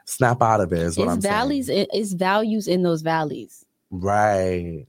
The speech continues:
Speaker 2: You know?
Speaker 1: Tap into that a little bit. What do you mean?
Speaker 2: Well, this is a book I was reading a while back. It's from Iyanla Vanzant. I hope I
Speaker 1: Yes,
Speaker 2: said that right.
Speaker 1: yes, Iyanla.
Speaker 2: And, um, it really talks a lot about, uh, Black women's struggle, struggles,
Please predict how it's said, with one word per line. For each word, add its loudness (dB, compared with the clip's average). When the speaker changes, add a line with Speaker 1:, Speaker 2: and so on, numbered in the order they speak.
Speaker 2:
You -4
know? -6
Speaker 1:
Tap 0
into 0
that 4
a 0
little -2
bit. -4
What 0
do 0
you -2
mean? -6
Speaker 2:
Well, 2
this -2
is -2
a 0
book -4
I 2
was 0
reading 0
a 0
while 0
back. -2
It's -6
from -2
Iyanla 0
Vanzant. -2
I 4
hope 4
I 0
Speaker 1:
Yes, 0
Speaker 2:
said -2
that 2
right. 2
Speaker 1:
yes, -8
Iyanla. -2
Speaker 2:
And, 0
um, 0
it -2
really 0
talks -2
a -2
lot 2
about, 0
uh, -2
Black -2
women's 0
struggle, -2
struggles, -4